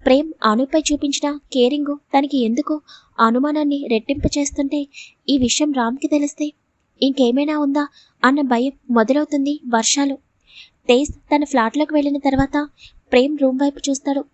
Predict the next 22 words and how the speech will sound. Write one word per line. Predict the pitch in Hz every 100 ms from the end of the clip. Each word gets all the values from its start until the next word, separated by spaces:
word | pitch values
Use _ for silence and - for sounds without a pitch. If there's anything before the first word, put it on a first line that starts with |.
| _ _ _ _ _ _ _ 214
"వీడేంటి | 240 240 294 294 294 -
రూమ్లోకి | 254 240 277 294
వెళ్ళి | 285 285 277
ఇంకా | 240 220 -
బయటికి | 302 285 294
రాలేదు, | 285 285 285 294 _ - - - -
అంతలా | 226 240 302 294 -
ఏం | 233 233
ఆలోచిస్తున్నాడు?" | 294 294 302 - 285 294 294
అని | 294 294 - - - -
చిన్నగా | 262 247 294 196 -
నవ్వుకుంటూ | 233 220 247 302 285 285
ఉండగా | 277 285 302 294 _ - - -
ప్రేమ్ | 262 294 - -
రూమ్లో | 233 240 294
నుండి | 302 285 285 269
బయటకొస్తాడు. | 226 233 - 302 285 285 294 _ _ - _
"హమ్మయ్య, | - 277 262 262 277 -
వచ్చాడు" | 226 214 - 294
అని | 302 294 294 _
తేజ్ | 269 269 - - _ - _
ప్రేమ్కి | 254 254 285 302